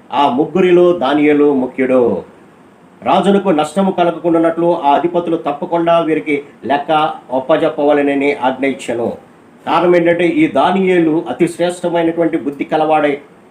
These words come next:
ప్రధానుల్లోనూ అధిపతుల్లోనూ ప్రఖ్యాతి నొంది ఉండెను కనుక రాజ్యమంతటి మీద అతనిని నియమింపవాలనే రాజు ఉద్దేశించెను. ఎందుకు అని దానియేలుని రాజు ఆ విధంగా గణపరచడానికి కారణం ఏంటంటే, మిగతా వారిని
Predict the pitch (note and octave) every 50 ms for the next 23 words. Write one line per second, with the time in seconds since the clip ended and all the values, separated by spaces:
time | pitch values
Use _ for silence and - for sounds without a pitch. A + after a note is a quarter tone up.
0 | _ - - - A#2+ B2+ - - E3+ F3+ F#3 F3+ F3 F3 F3 F3+ F#3 F#3 F#3 -
1 | - C3+ D#3 F3 F3 F3+ F3 F3+ E3+ F3 F3 F3+ F3+ F3 - C3+ C3 - - E3+
2 | F3+ F3 G3 F3 E3+ F3 F3 E3+ E3+ E3 D#3+ D#3+ D#3+ E3 E3 D3+ D3 - D#3+ F#3+
3 | F#3+ D3 B2+ B2 - - - - - - - - - A2 C#3+ D#3+ D#3 - - E3+
4 | E3 F3 F3 F3 F#3 - F3+ E3 E3 E3 E3 E3 E3 - D3 C#3+ D3+ D#3 D3 C#3+
5 | B2+ C3 D3+ D#3+ E3 D3+ D#3 - D3+ D3 D3 D3 D3 C#3+ C#3+ D3 C3 A#2+ B2 B2+
6 | B2+ C3+ B2 A2+ G#2+ B2 A#2+ A#2 - A#2 A2 - A2+ G2+ G2+ F#2+ - - - -
7 | - - - - D#3 G3 G#3+ G3+ A3+ G#3 A3+ A3 A3 G#3+ G#3 G3+ G#3 G3+ G3+ G3
8 | - - - - G#2 C3+ D#3 F3+ F#3+ F#3 F#3 F#3 F3+ F3 F3 E3+ F3 E3+ E3+ E3+
9 | - - - D3+ D#3+ D3+ D#3 D#3+ E3 E3 D3+ - C#3 C3+ C#3 C#3 D#3 E3 D#3 D#3
10 | A#2 B2 B2+ D3 - D#3 D3 - - D3 D3 C#3+ C#3+ B2+ C3 C3 C3+ C#3 C3+ B2+
11 | B2 B2 A#2+ - D3+ E3+ E3+ - - - - - - - - - G#2+ C#3 F3 F#3+
12 | F#3+ G3+ G3 F#3+ F#3+ F#3+ F#3+ F#3 F3+ F3+ F3+ F#3 F3+